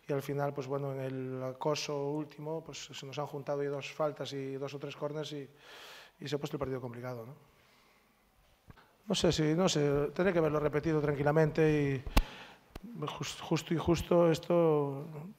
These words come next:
mm, de un partido, s-, diez personas pueden opi-, opinar distinto y, y las diez tienen parte de razón, ¿entiende? Nadie tiene certezas absolutas ni la verdad absoluta. La polémica, no sé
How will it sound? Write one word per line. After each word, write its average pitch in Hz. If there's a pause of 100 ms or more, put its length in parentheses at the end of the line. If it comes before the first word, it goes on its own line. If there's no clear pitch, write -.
(240)
mm, 156
de 151
un 156
partido, 160 (1000)
s-, -
diez 165
personas 160
pueden 160 (160)
opi-, -
opinar 156
distinto 160
y, 160
y 156
las 147
diez 160
tienen 147
parte 151
de 147
razón, 143
¿entiende? 147
Nadie 151
tiene 151 (520)
certezas 147
absolutas 151
ni 147
la 147
verdad 143
absoluta. 147
La 139
polémica, 151
no 151
sé 135